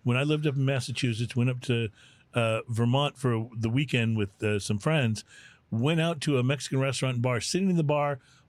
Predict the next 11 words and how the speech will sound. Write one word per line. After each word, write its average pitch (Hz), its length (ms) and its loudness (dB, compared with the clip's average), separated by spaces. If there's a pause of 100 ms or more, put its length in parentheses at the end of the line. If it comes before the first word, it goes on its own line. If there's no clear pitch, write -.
(140)
before 156 520 2
we 175 240 -2
ate, 147 340 2
and 120 100 2
I 120 80 2
went 143 260 2
over 160 320 2
and 127 220 2
ordered 151 440 0 (1120)
a 104 80 2
tequila 190 720 -2